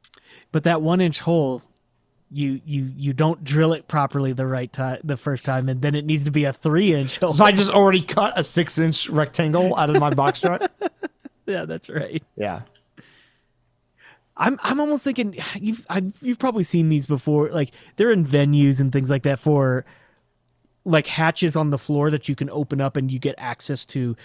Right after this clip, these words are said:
Speaker 1: uh, like, mains outlets and things like that,
Speaker 2: Mm-hmm.
Speaker 1: where it has, um, uh, a little, like, swing latch that you can get your finger under. I'm, that's what's going through my head. If you can install one of those on the floor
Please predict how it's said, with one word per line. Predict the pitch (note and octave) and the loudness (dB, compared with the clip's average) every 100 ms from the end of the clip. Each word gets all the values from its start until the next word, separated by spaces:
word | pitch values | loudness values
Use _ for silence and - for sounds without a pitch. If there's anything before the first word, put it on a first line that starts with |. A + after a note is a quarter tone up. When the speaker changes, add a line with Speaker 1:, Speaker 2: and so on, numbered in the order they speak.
| - _ _ - | -20 _ _ -6
Speaker 1:
uh, | C3 A#2 A#2 | -2 -2 -4
like, | D3+ C3 | -4 -4
mains | C3 B2+ C3+ C3+ | 0 0 0 -2
outlets | C3 C#3+ C#3 E3 | -4 -4 -4 -2
and | D#3+ | -2
things | E3 | -2
like | D#3 D3+ | -2 0
that, | E3 | 0
Speaker 2:
Mm-hmm. | B2+ G#2+ | 0 0
Speaker 1:
where | D3 E3 | 2 2
it | C#3 | 4
has, | D#3 D3+ C3+ - | 2 0 0 -6
um, | E3 C3+ A#2+ G#2+ - _ _ _ _ _ _ _ _ - C3+ | -6 -4 -4 -8 -14 _ _ _ _ _ _ _ _ -12 -6
uh, | C#3 B2 | -4 -2
a | |
little, | E3 D#3+ | 0 0
like, | C#3+ C#3 | -2 -4
swing | - C#3+ D3+ D3+ | -4 0 2 2
latch | C#3+ C#3 B2+ - | 2 0 -2 -8
that | B2 | -12
you | C#3 | -8
can | C3 | -6
get | C3 | -6
your | C3+ | -8
finger | - C#3+ C3 | -6 -6 -4
under. | B2+ B2 A#2+ - - | -4 -4 -6 -10 -4
I'm, | F3 | -2
that's | F3+ - F#3 A3 | -2 0 2 2
what's | B3+ - | 0 0
going | F3 D#3 | 0 0
through | D3 C#3+ | 0 0
my | C#3 B2+ | 0 -2
head. | C3 B2 | -4 -4
If | A2+ | -6
you | D3+ | -4
can | F3+ | -4
install | C3+ - E3 C3+ | -4 -2 0 0
one | B2+ C3 | -2 -4
of | A#2 | -4
those | C3+ D#3+ | -2 0
on | D3+ | -2
the | B2 | -2
floor | C#3 B2+ | -4 -6